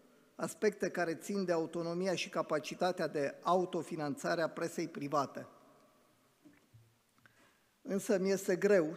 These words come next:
să înțeleg de ce posturile publice de radio și de televiziune acordă spații foarte largi unor emisiuni irelevante, iar pentru românii din diaspora foarte puțin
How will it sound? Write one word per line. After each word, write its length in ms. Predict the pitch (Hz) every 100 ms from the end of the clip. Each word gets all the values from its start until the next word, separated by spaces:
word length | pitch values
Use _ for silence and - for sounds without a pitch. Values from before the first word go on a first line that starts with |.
| -
să 120 | -
înțeleg 640 | 190 180 170 143 139 - - - - - _ _
de 240 | - 170
ce 420 | 170 - 208 127 - - -
posturile 440 | 202 202 196 170
publice 500 | 143 185 175 175 180
de 120 | 151
radio 420 | 151 165 143 131 131
și 220 | - 170
de 120 | 170
televiziune 920 | 165 165 151 135 123 120 127 139 180 - - - - - _
acordă 480 | - - 202 190 175
spații 440 | 165 - 185 - 151
foarte 380 | - 180 180
largi 440 | 165 143 139 - - - - - -
unor 200 | 170 165
emisiuni 680 | 160 160 - 190 160 - -
irelevante, 880 | 185 196 190 165 139 139 139 139 180
iar 320 | 156 160 170
pentru 300 | 185 170 170
românii 360 | 165 175 190
din 200 | 180 175
diaspora 640 | 165 151 147 - - 180 180 - - - -
foarte 400 | 175 180 180 180
puțin 500 | 156 147 156 175